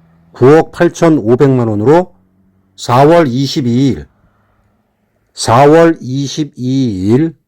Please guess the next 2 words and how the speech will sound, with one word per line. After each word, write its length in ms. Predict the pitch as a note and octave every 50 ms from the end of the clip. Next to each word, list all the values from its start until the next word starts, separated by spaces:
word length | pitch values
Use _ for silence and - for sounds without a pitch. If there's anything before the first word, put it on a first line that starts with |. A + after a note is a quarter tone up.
| _ _ _ _ _ _ _ _ _
의정부 880 | - B2 C#3+ D#3+ F3 D#3+ F3 F3 E3+ F3 F3 F3 D#3+ F3 F3+ F3 F3+ F3 -
지방법원에서 1080 | - - C3+ A#2+ C3+ C3+ C3+ B2 A#2+ G#2 G#2 G2 F#2+ F2+ - - D3+ C3+ G2 D#2 -